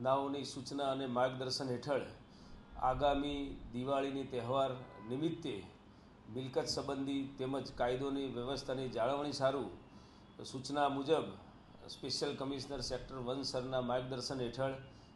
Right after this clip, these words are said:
ડી સી પી ઝોન વન સરની ઇન્સ્ટ્રક્શન મુજબ સારોલી પોલીસ સ્ટેશનની ટીમને મિલકત સંબંધી ગુના બાબતે, અ, છેતરપિંડી કરતા વ્યક્તિને ધરપકડ કરી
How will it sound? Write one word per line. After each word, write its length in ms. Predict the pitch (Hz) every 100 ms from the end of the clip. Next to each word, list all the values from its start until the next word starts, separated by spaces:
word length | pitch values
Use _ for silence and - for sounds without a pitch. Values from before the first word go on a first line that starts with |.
| -
ડી 80 | 123
સી 160 | -
પી 160 | 135 135
ઝોન 300 | 107 127 135
વન 200 | 131 135
સરની 560 | 131 131 131 135 131 131 - - - -
ઇન્સ્ટ્રક્શન 500 | 131 120 - 139 151
મુજબ 340 | 135 131 151 127 98 - -
સારોલી 480 | - 120 135 160 160
પોલીસ 340 | 160 147 143
સ્ટેશનની 540 | 139 135 143 139 127 98 - - - - -
ટીમને 520 | 151 160 156 131 104 - - - - 104
મિલકત 340 | 135 135 170
સંબંધી 480 | 170 143 147 147 147
ગુના 340 | 120 135 147
બાબતે, 680 | 139 135 139 127 143 135 135 - - -
અ, 360 | - 127 123 117
છેતરપિંડી 720 | 117 151 151 160 156 147 147
કરતા 480 | 127 135 127 143 139 131 - -
વ્યક્તિને 580 | 139 139 - 151 143 123 101 101
ધરપકડ 420 | 131 139 143 147
કરી 400 | 123 139 151 151